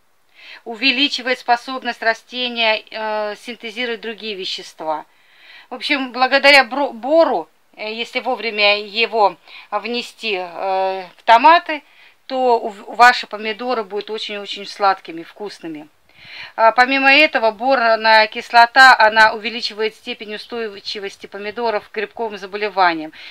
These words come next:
Это мучнистая роса, фитоф-, э, роса, фитофтороз, пятнистые листья. А, значит, что касается открытого грунта, то,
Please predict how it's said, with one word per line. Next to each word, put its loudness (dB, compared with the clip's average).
Это -8
мучнистая -4
роса, 2
фитоф-, -4
э, -2
роса, 2
фитофтороз, 0
пятнистые -12
листья. -16
А, 4
значит, -2
что 4
касается 6
открытого 4
грунта, -4
то, 8